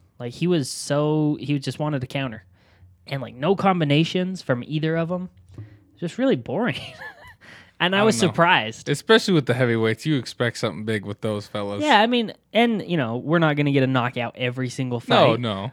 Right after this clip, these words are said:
Speaker 1: with these big guys, uh, but that is just kinda what you come to expect when you're looking at a guy like Rozenstruik. I mean, he knocked a guy out in, like, nine seconds.
Speaker 2: Yeah.
Speaker 1: Right? I mean,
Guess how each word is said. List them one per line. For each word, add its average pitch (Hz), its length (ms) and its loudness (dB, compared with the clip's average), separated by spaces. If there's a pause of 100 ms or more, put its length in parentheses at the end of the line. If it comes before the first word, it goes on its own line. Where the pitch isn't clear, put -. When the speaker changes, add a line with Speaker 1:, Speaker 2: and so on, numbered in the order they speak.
Speaker 1:
with 147 180 2
these 143 180 2
big 139 220 0
guys, 139 380 2
uh, 139 500 0
but 139 280 -2
that 165 120 0
is 185 140 0
just - 240 -6
kinda 196 240 -4
what 180 180 -4
you 160 60 -8
come 180 220 -6
to 170 100 -4
expect 156 560 -2 (340)
when 143 140 -2
you're 160 100 2
looking 160 240 0
at 151 60 4
a - 20 2
guy 143 220 2
like 131 140 2
Rozenstruik. 135 560 0 (360)
I 147 60 -6
mean, 151 180 -2 (960)
he - 180 -6
knocked 170 280 -2
a 165 40 0
guy 147 300 2
out 143 240 -2
in, 143 120 -2
like, 151 140 -4
nine 160 300 4
seconds. - 580 -6
Speaker 2:
Yeah. 101 300 0
Speaker 1:
Right? 139 360 -2
I 151 120 -2
mean, 165 240 -2